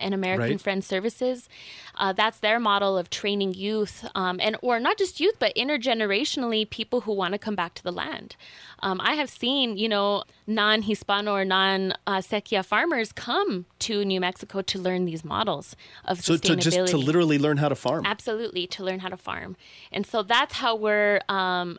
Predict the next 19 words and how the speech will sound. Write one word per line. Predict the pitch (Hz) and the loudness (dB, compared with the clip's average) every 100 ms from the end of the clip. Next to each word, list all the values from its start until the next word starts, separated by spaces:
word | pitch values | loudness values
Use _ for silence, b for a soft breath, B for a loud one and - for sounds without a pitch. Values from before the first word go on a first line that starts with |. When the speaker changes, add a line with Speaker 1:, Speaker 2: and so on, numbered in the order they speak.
| - | -8
Speaker 1:
effectively | 208 - 202 - 196 202 | -4 -2 -2 -2 -2 -2
trying | - 196 190 | -2 -6 -6
to | - | -4
address | 185 185 180 - | -4 -2 -4 -4
the | 185 | -6
changing | - 180 180 175 | -4 -4 -4 -6
demographics | 175 170 160 160 - 185 - - | -6 -6 -6 -8 -8 -8 -8 -8
and | 196 190 | -4 -2
that | 170 180 170 | -2 -6 -2
gap. | 190 185 170 - B B B - | 2 2 -2 -14 B B B -12
J-, | 185 - | -8 -2
uh, | 185 180 | 0 0
people | - 262 294 302 220 226 - | -2 -2 0 2 4 2 0
and | - 214 | -4 -2
the | 196 | 0
generations, | 208 202 196 254 330 247 208 202 196 - - - | 0 0 0 0 0 -2 -2 -2 -2 -6 -8 -8
not | 202 196 196 190 - - B B B _ - | -2 0 2 0 -4 -12 B B B _ -6
the | 202 | -4
leadership, | 208 233 208 - 170 - | -2 0 0 -2 -4 -8